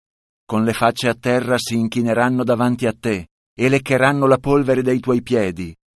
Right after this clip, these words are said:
E dovrai conoscere che io sono Geova, di cui non proveranno vergogna quelli che sperano in me."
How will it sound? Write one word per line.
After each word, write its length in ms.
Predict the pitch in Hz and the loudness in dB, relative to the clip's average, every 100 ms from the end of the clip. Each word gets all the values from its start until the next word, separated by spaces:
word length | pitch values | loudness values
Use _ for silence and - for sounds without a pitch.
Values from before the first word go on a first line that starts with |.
| _ _ _ | _ _ _
E 120 | 95 98 | -10 -6
dovrai 400 | 110 107 110 113 | -4 0 -2 -2
conoscere 680 | 113 117 123 - 120 120 | -2 -2 -2 -2 -2 -4
che 140 | 120 113 | -4 -2
io 220 | 123 127 | 0 -2
sono 260 | - 127 123 | -2 -4 -2
Geova, 560 | 117 107 92 87 90 - _ _ | -2 -4 -4 -6 -8 -10 _ _
di 160 | 120 | -8
cui 240 | 131 151 151 | -4 0 0
non 160 | 143 | 0
proveranno 540 | 135 143 135 139 143 139 | -2 -2 -2 -2 -2 0
vergogna 800 | 131 127 113 113 101 92 90 - | 0 0 -2 -4 -4 -6 -8 -12
quelli 380 | _ 110 101 98 | _ -6 -2 -2
che 140 | 98 98 | -4 -8
sperano 460 | - 101 101 95 | -4 -4 -2 -4
in 140 | 95 92 | -6 -6
me." 280 | 90 80 | -8 -12